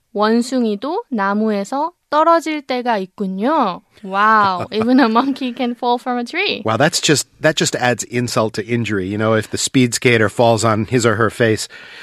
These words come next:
Speaker 1: Oh.
Speaker 2: "There's the monkey
Speaker 1: <laughs>
Speaker 2: falling from the tree." <laughs>
Speaker 1: If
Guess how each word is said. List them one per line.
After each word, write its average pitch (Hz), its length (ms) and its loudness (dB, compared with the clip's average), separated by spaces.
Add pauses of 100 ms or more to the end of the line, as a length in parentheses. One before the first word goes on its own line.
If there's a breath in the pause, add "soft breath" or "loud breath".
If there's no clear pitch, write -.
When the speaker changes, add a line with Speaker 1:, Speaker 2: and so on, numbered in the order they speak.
Speaker 1:
Oh. 285 400 6 (160)
Speaker 2:
"There's 175 240 2
the 151 160 2
monkey 151 400 0
Speaker 1:
<laughs> - 0 -
Speaker 2:
falling 147 320 0
from 139 160 0
the 135 100 2
tree." 135 380 4 (560)
<laughs> - 720 -8
Speaker 1:
If 269 240 -4